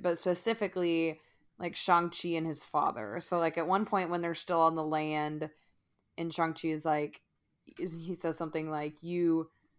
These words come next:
like, you trained your son to be a killer. Like, is this what you wanted?" or whatever. And then also when they, like, the times that they're fighting over there, like, in front of the gate.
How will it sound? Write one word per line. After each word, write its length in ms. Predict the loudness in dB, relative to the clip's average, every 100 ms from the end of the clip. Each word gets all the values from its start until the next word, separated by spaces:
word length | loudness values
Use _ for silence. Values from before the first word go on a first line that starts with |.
| _ -12
like, 160 | -8 -2
you 100 | 0
trained 320 | 2 2 4
your 100 | 2
son 280 | 2 0 0
to 100 | 0
be 160 | 2
a 60 | 2
killer. 480 | 2 0 2 0 -2
Like, 240 | -2 0
is 140 | -2 0
this 200 | -2 -2
what 180 | -4
you 120 | -2 0
wanted?" 340 | 2 2 2
or 100 | 2
whatever. 440 | 2 0 0 -2
And 180 | -2 -4
then 120 | -4
also 400 | 2 2 4 0
when 220 | 0 -2 -2
they, 280 | -2 -2 0
like, 280 | -2 -2 -14 _ _ -6
the 100 | -6
times 300 | 0 -2 0
that 120 | -4
they're 120 | -4
fighting 420 | -2 0 0 0 -4
over 160 | -2
there, 180 | -2 0
like, 240 | 0 -2 -2
in 120 | -8
front 240 | -4 -2 -2
of 80 |
the 80 | -2
gate. 560 | -2 2 2 2 -2